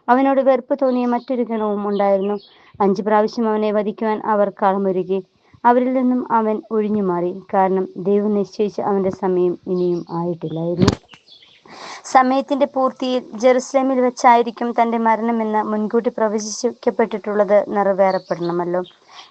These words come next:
എല്ലാം നൂറ്റാണ്ടുകൾക്ക് മുമ്പേ മുൻകൂട്ടി തയ്യാറാക്കിയ ഒരു ജീവിതവും മരണവുമായിരുന്നു അവന്റേത്. അതിനാലായിരിക്കാം സമയത്തിന്റെ പൂർത്തിയിൽ തന്റെ അവസാന ജെറുസലേം നഗരപ്രവേശനം അവൻ ആഘോഷമാക്കിയത്.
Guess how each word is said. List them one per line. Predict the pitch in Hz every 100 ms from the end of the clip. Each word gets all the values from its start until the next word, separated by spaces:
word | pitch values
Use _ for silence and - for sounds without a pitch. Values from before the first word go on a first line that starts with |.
| -
എല്ലാം | 202 196 196 202 -
നൂറ്റാണ്ടുകൾക്ക് | 208 208 202 196 208 196 190 202
മുമ്പേ | 196 190 190
മുൻകൂട്ടി | 196 196 190 214 190
തയ്യാറാക്കിയ | 208 202 190 185 202
ഒരു | - 208
ജീവിതവും | 190 165 196 185 190 185 190
മരണവുമായിരുന്നു | 185 190 185 180 175 170 165 175 -
അവന്റേത്. | 180 175 165 170 196 - _ _ - - - - -
അതിനാലായിരിക്കാം | 240 254 269 269 262 269 254 240 247 247
സമയത്തിന്റെ | 233 254 226 233 247 233
പൂർത്തിയിൽ | 233 226 220 220 220 208 226
തന്റെ | 208
അവസാന | - 208 - 220 214 214
ജെറുസലേം | 214 208 - 240 226
നഗരപ്രവേശനം | 220 208 214 202 202 202 208 - 202 190
അവൻ | 185 190 180
ആഘോഷമാക്കിയത്. | 185 185 175 175 - 175 170 165 175 180